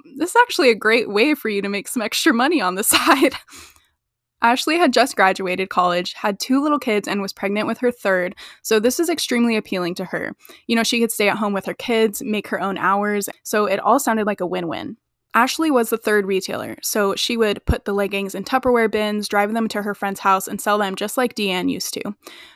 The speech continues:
She bought the skirts from LuLaRoe for fifteen dollars each and sold them for twenty-five dollars, so she was making about ten dollars a skirt. Ashley and the other retailers did pop-up stores and the whole shebang, and while on the surface they were selling skirts,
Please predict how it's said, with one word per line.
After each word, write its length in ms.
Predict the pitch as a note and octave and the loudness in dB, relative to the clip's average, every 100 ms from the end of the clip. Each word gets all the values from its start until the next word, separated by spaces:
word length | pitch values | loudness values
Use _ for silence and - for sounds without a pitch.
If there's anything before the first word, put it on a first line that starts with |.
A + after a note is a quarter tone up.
| - | -6
She 160 | - | -2
bought 260 | A#3 A#3 B3 | 4 4 4
the 80 | D4+ | -2
skirts 240 | - C4 | 0 0
from 160 | - B3 | 2 2
LuLaRoe 520 | A3+ B3 A3+ F#3 G3 | 2 4 2 2 -2
for 160 | - G3+ | -4 -6
fifteen 500 | - G3+ - C4 B3 | -4 -8 -2 0 2
dollars 340 | G3+ G#3+ G#3 | 4 2 0
each 260 | F#3+ F#3+ - | -2 -4 -4
and 160 | G3+ | -6
sold 300 | - G3 G3 | -4 -4 -2
them 160 | F#3+ F#3 | -4 -4
for 120 | G3+ | -8
twenty-five 480 | G3 G#3 G3+ G3 F#3+ | -4 -2 -2 -2 0
dollars, 360 | F#3 - - | 2 2 -2
so 120 | - G#3 | -2 -2
she 140 | A#3 | -2
was 80 | A3 | 0
making 260 | B3 C4+ | 0 2
about 260 | F4 D#4+ - | 4 4 2
ten 220 | - A3+ | 0 0
dollars 320 | G#3 F#3 F#3+ | 0 0 -2
a 40 | G3+ | -6
skirt. 380 | - G3 G3+ - _ _ _ _ _ _ _ _ _ _ _ _ _ | -8 -4 -6 -6 _ _ _ _ _ _ _ _ _ _ _ _ _
Ashley 400 | A3 A#3 - D#4+ | 0 2 2 2
and 100 | D4 | 4
the 80 | C4 | 6
other 220 | A3+ A#3+ | 6 4
retailers 500 | A#3+ G#3 G#3+ G3+ G3 | 2 -2 0 2 2
did 220 | - F#3+ - | 0 -6 -2
pop-up 320 | A3+ A#3+ A3+ | 0 0 -2
stores 360 | - G#3 G#3 | -2 0 0
and 80 | - | -2
the 60 | G3+ | -2
whole 160 | A#3+ | 0
shebang, 420 | C4 B3+ G3+ F#3 F#3 | 0 0 0 0 -2
and 220 | G3 G3+ | -2 4
while 200 | G#3 G#3 | 4 4
on 200 | - G3+ | 2 -2
the 80 | F#3+ | -4
surface 640 | - E4 F4+ A#3 A3+ - | -2 -2 0 0 0 -2
they 120 | G#3+ | -2
were 120 | G3 | -2
selling 280 | - - F#3+ | -2 -4 -4
skirts, 520 | - - B3+ G#3 - | -6 -2 0 0 -2